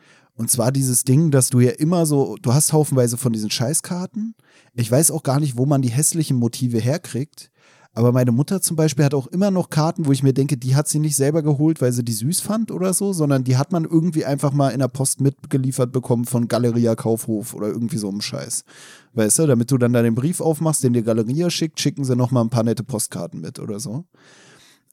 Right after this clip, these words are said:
Und da hab ich mir gedacht, wer kriegt denn am Ende diese hässlichen Postkarten? Weißt du, also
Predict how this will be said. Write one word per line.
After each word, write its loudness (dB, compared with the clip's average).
Und -2
da 2
hab 0
ich -4
mir 2
gedacht, -2
wer 2
kriegt -4
denn 2
am -2
Ende 0
diese 0
hässlichen -2
Postkarten? -8
Weißt 2
du, 4
also 2